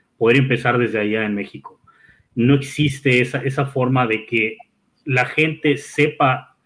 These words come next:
conozca sus necesidades y pueda transmitirla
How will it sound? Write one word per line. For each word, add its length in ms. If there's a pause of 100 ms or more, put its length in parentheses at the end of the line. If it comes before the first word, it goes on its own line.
(140)
conozca 560
sus 200
necesidades 840 (360)
y 100
pueda 280
transmitirla 880